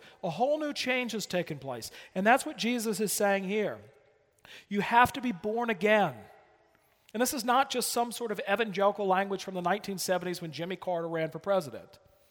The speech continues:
If you're a Christian, you're a born-again Christian. There's no not yet born-again Christian. Or you can't say, "Well, I'm a Christian, but that guy, he's born again,"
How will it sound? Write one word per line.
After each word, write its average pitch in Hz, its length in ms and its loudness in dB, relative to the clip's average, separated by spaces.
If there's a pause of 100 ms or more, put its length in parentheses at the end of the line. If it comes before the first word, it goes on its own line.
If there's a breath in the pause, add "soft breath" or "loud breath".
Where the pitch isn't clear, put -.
(640 loud breath)
If 180 140 -6
you're 240 180 4
a 247 40 4
Christian, 170 680 -2 (720 soft breath)
you're 170 160 -2
a 165 40 2
born-again 165 540 -2
Christian. - 400 -10 (1700)
There's 185 240 -2
no 208 420 6 (340)
not 175 400 0
yet 180 240 0
born-again 147 400 -6
Christian. 127 320 -10
Or 175 80 -12
you 180 100 -4
can't 214 200 0
say, 180 160 0 (240 loud breath)
"Well, 160 180 -8 (120)
I'm 208 240 2
a 202 40 -4
Christian, 156 540 -8
but 123 140 -10 (240)
that 180 280 4
guy, 139 360 -2
he's 170 280 -6
born 151 280 -8
again," 123 400 -4